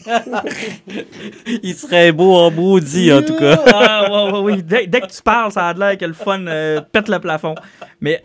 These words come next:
Speaker 2: mais sincèrement, j'ai, j'ai adoré cette scène-là. Puis, regarde, on, on en parle, puis on n'a pas eu la même vision. Moi, j'ai, j'ai vu ça comme, regarde, vous vous souciez du sort des réplicants, vous vous occupez des réplicants, mais il y a une autre race sous-jacente encore. Il y a un nouveau,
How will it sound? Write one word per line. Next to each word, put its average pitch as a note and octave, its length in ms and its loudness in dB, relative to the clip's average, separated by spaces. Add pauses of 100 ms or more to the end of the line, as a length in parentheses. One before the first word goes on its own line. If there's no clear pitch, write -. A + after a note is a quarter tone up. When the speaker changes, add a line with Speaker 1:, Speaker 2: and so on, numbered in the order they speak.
(120)
Speaker 2:
mais D#3 100 -10
sincèrement, G3+ 480 -4
j'ai, E3 160 -6
j'ai C#3 200 -8
adoré C#3 440 -4
cette F3+ 220 -6
scène-là. D3+ 300 -2
Puis, C#3 220 -8
regarde, E3 260 -2
on, C3 160 -6
on C#3 120 -2
en C#3 120 -2
parle, A3 160 -4
puis E3+ 80 -10
on D3 40 -6
n'a C#3 80 -4
pas E3 120 -2
eu G3+ 60 0
la F#3 120 -4
même E3 180 -6
vision. C3+ 340 -6
Moi, G3+ 120 -2
j'ai, C#3+ 140 -6 (340)
j'ai C#3+ 160 -2
vu C#3 160 -4
ça A#3+ 180 -2
comme, G3+ 360 -2 (300)
regarde, F3 320 0
vous C#3+ 160 -10
vous C#3+ 160 -10
souciez - 440 -8
du E3+ 100 -8
sort F#3 240 -2
des E3 120 -4
réplicants, F3+ 760 -4
vous C3 200 -10
vous C3+ 180 -6
occupez G3+ 320 -6
des F3+ 140 -4
réplicants, D#3+ 420 -4
mais F#3 80 -2
il C#3+ 40 -2
y C#3 40 0
a C#3+ 80 0
une D3+ 180 0
autre G#3+ 480 -4 (680)
race D#3+ 400 -4
sous-jacente F#3 600 -6
encore. E3 400 -4
Il D#3 60 -8
y - 20 -4
a B2 40 -4
un C3 60 -2
nouveau, F#3 600 -2